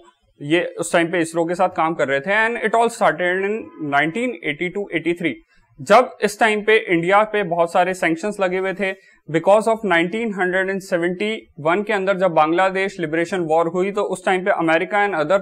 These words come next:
powers ने जो है वो इंडिया के ऊपर, अ, missile development and technology से जुड़े हुए बहुत सारे सैंक्शंस लगा दिए थे। Then second event came in nineteen seventy-four when Indira Gandhi conducted the first nuclear test of India and इसके बाद में तो बवाल ही हो गया, क्योंकि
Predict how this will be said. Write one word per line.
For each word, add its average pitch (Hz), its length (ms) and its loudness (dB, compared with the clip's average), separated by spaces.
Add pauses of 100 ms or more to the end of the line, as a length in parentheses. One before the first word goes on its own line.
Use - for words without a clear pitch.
(140)
powers 175 340 4
ने 185 180 -2
जो 180 140 0
है 180 120 2
वो 190 140 -2
इंडिया 165 340 0
के 202 120 -4
ऊपर, 170 460 -2 (360)
अ, 139 200 2
missile 165 380 4
development 185 520 0
and 180 180 -2
technology 170 420 -2
से 196 100 -4
जुड़े 170 240 0
हुए 185 80 -2
बहुत 160 200 -2
सारे 175 140 0
सैंक्शंस 160 400 -6
लगा 123 160 -2
दिए 117 140 -10
थे। - 300 -14
Then 190 160 6 (220)
second 254 220 4 (100)
event 226 220 0 (100)
came 185 200 -2 (160)
in 190 160 -2
nineteen 175 420 0
seventy-four 185 540 -2
when 175 240 -2
Indira 180 320 2
Gandhi 190 320 -2 (420)
conducted 175 600 2 (480)
the 214 180 0 (300)
first 262 380 4
nuclear 202 380 2
test 180 280 2
of 175 140 0
India 196 260 4
and 214 120 2
इसके 185 240 0
बाद 180 240 6
में 190 160 -6
तो 202 100 0
बवाल 160 320 4
ही 175 60 0
हो 165 140 4
गया, 160 160 2 (340)
क्योंकि 214 400 0